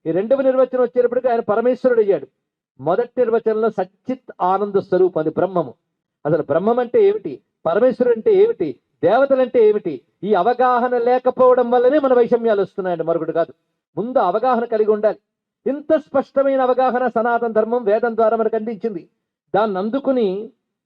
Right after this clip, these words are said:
ఎవరు ఇష్టానుసారంగా వారి బుద్ధిని అనుసరించి వారి వారికి తగ్గ గ్రంథాలు రచించి వాటన్నిటికీ మళ్ళీ ఏకసూత్రం చేసినటువంటి వాడు వ్యాస భగవానుడు. అది వ్యాసుడు మనకి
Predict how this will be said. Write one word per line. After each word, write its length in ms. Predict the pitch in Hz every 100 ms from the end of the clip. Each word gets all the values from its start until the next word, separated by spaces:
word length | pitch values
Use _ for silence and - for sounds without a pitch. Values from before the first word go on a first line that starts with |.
| _
ఎవరు 540 | 123 160 220 247 190 147 _
ఇష్టానుసారంగా 880 | 180 - - 277 254 226 202 196 226
వారి 280 | 185 214 240
బుద్ధిని 360 | 202 180 285 269
అనుసరించి 720 | 247 240 233 220 220 175 185 _ _ 127
వారి 300 | 190 214 202
వారికి 300 | 196 185 180
తగ్గ 220 | 180 185
గ్రంథాలు 500 | 165 190 208 214 202
రచించి 600 | 190 190 214 202 147 139 _ -
వాటన్నిటికీ 440 | 220 247 285 302
మళ్ళీ 240 | 277 254 190
ఏకసూత్రం 640 | 269 302 302 311 294 277
చేసినటువంటి 480 | 254 240 233 220 214
వాడు 160 | 208 247
వ్యాస 280 | 180 196
భగవానుడు. 500 | 185 180 175 175 151 - _ _ _ _ _ _ _ -
అది 120 | 135
వ్యాసుడు 500 | 110 131 190 233 269
మనకి 520 | 226 202 190 196 165